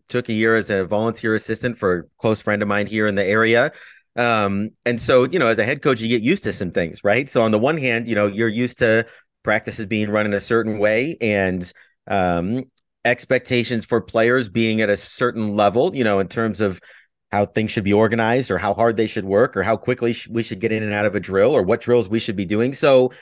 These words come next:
stepping away from that sometimes can be a little bit of a challenge. At the same time, I don't have to deal with schedules. I'm not doing bus times. I'm not reading e-, emails from parents. I'm not sending the weekly email. You know, there's,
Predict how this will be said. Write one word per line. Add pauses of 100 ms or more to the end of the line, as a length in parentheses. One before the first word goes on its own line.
(520)
stepping
away
from
that
sometimes
can
be
a
little
bit
of
a
challenge. (520)
At
the
same
time, (140)
I
don't
have
to
deal
with
schedules.
I'm
not
doing
bus
times.
I'm
not (140)
reading
e-,
emails
from
parents.
I'm
not
sending
the
weekly
email.
You
know,
there's,